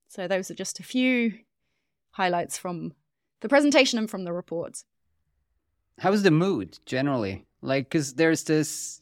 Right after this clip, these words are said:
Speaker 2: you know, I don't know, we got the tech side, we got the, you know, high interest rates. I mean, everybody's kind of been waiting for this recession to happen for the past twelve months, but it hasn't really materialized.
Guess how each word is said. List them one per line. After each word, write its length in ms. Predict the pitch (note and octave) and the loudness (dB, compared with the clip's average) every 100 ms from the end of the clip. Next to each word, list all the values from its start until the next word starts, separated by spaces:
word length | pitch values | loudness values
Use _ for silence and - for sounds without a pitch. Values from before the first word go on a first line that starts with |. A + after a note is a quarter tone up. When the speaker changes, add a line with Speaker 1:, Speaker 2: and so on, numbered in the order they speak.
| _ | _
Speaker 2:
you 120 | D#3 | -6
know, 420 | D3+ C#3+ C#3 C3 C3 _ _ _ F4+ D4+ C4 D4 C#4 _ _ _ - _ _ _ - | -4 -4 -6 -10 -18 _ _ _ _ _ -20 _ _ _ _ _ -20 _ _ _ -2
I 60 | |
don't 100 | D#3+ | 0
know, 100 | B2 | 0
we 100 | B2+ | 0
got 140 | E3 E3+ | 0 -2
the 60 | |
tech 260 | - D#3+ D3+ | -2 0 0
side, 520 | - C3+ B2 A#2+ A#2 _ _ _ | 0 2 2 2 -2 _ _ _
we 180 | C3 C#3 | -8 -6
got 400 | B2 C#3 C3 B2+ _ _ _ _ D3 | -2 0 0 0 _ _ _ _ _
the, 400 | C3+ C3+ B2+ B2 A#2+ - - | -8 -2 -2 -2 -8 -20 -12
you 80 | D3 | -8
know, 60 | G#2 | -6
high 160 | A#2+ | -4
interest 500 | - F3 - D#3 - | 2 2 2 -4 -2
rates. 760 | D#3 D3 C#3+ C3+ A#2+ - - - | -2 0 0 -2 -4 -12 -16 -10
I 20 | |
mean, 160 | B2+ C3+ | -6 -4
everybody's 480 | C#3+ D3 C3+ C3 B2+ | -2 -2 -2 -2 -4
kind 180 | - C3 | -6 -6
of 80 | |
been 160 | A#2+ B2+ | -4 -2
waiting 280 | C3 C3+ C3 | 0 0 -2
for 160 | - | -4
this 180 | C3 - | -6 -6
recession 540 | C3 - C3+ C3 D3 C3 | -8 -4 -4 -2 0 2
to 80 | |
happen 400 | B2 C3 B2+ B2+ | 2 2 0 -4
for 100 | A#2+ | -4
the 80 | B2 | -6
past 340 | - B2+ A#2 - | -4 -4 -4 -4
twelve 240 | C3+ A#2 | -4 -2
months, 300 | C#3+ D3 C#3 | -2 -2 -4
but 140 | B2+ | -6
it 40 | A#2 | -4
hasn't 220 | C#3 C#3 | 0 0
really 140 | C3+ | 0
materialized. 1000 | A#2+ - E3+ D#3+ D#3 D3 C#3 C3+ B2+ - | -4 -2 -2 0 0 2 0 0 -2 -6